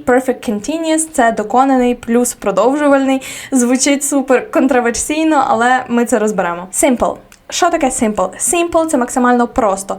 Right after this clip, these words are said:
Це або про регулярність якоїсь дії, або про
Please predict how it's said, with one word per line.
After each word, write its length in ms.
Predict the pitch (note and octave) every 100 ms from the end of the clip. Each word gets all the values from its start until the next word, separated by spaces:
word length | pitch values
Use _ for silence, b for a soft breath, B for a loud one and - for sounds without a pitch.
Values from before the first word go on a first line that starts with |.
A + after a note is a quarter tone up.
| -
Це 280 | - E4 D#4
або 300 | B3+ G#3+ B3
про 380 | A3 C4 B3 -
регулярність 720 | G#3+ A#3+ A3 G#3+ G#3 A3+ A3+
якоїсь 320 | G#3+ G#3+ G3+ F#3+
дії, 400 | F3+ F#3 G3+ - B B B B -
або 340 | A#3+ A#3 G#3+
про 400 | G#3+ B3 C4+ D#4